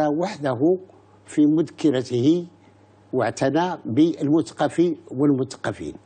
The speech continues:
باعتبار أن هاد المثقفين هما جزء من النخب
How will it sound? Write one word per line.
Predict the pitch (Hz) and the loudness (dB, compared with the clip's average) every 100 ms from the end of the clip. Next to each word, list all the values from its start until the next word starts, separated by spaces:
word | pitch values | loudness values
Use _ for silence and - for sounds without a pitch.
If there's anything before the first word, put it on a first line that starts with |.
| - - - _ - - | -20 -20 -20 _ -18 -10
باعتبار | 123 180 180 202 | -6 -2 0 2
أن | - 185 | 0 0
هاد | 180 175 | 0 2
المثقفين | 180 170 - 175 - 226 233 196 160 _ _ - - _ - | 2 0 -2 -2 0 2 2 -2 -10 _ _ -20 -20 _ -4
هما | 143 160 156 139 - _ - _ _ - _ - - - | 2 2 2 -2 -8 _ -20 _ _ -20 _ -20 -20 -6
جزء | 127 165 208 - - - _ _ _ _ _ _ - - - | 0 2 2 0 -16 -18 _ _ _ _ _ _ -20 -8 2
من | 131 160 | 6 6
النخب | 147 151 - 190 190 | 8 6 4 0 0